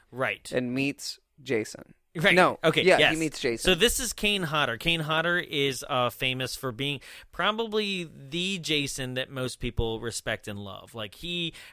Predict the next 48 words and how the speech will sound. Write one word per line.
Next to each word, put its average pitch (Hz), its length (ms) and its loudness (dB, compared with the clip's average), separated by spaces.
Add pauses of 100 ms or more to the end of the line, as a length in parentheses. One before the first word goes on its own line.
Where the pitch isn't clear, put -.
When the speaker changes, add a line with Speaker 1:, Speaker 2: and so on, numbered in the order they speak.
(100)
Speaker 1:
brought 135 320 2
a 143 100 -4
characteristic 131 800 -4
to 117 80 -16
Jason 110 600 -6
that, 104 260 -6 (100)
like, 104 260 -8
the 110 100 -6
Speaker 2:
But 160 140 2
Speaker 1:
ones 113 100 -4
Speaker 2:
can 196 120 0
you 196 180 0
Speaker 1:
before 185 220 6
Speaker 2:
respect 185 200 4
Speaker 1:
he 170 100 -2
Speaker 2:
or 165 140 4
love 135 320 2
Jason 127 340 -6
Goes 123 220 -4
to 131 100 -8
Hell? 127 320 -10 (540)
Speaker 1:
Not 135 240 0
that 123 240 2
one. - 200 -12 (300)
But 127 280 2
the 135 120 0
two 160 260 2
before 135 440 2
it, 185 240 -2
I, 143 200 4
Speaker 2:
Yeah. 165 200 -2 (200)
Speaker 1:
I 147 180 6
love, 135 420 2
'cause, 127 220 -6
uh, 110 480 2 (100)
the 135 140 -14
Friday 151 420 2
Seven 117 640 0
is 120 180 -8
the 123 80 0
one 117 220 0
that 120 60 -4
was, 113 140 -6
like, 117 180 -4
basically 110 340 -4
Jason 113 400 -6
versus 107 280 -6
Carrie. 107 380 -6